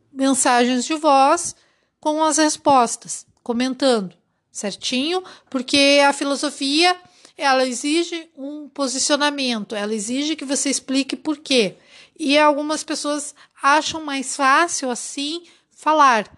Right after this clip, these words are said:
tá? Então, se vocês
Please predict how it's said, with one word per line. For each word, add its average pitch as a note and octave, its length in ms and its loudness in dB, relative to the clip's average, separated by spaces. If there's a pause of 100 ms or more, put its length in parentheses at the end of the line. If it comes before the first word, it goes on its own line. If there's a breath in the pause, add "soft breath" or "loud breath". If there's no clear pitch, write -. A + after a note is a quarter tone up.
(420 soft breath)
tá? G#3 340 -8 (920)
Então, E4 600 2 (1080)
se - 240 2
vocês - 640 -2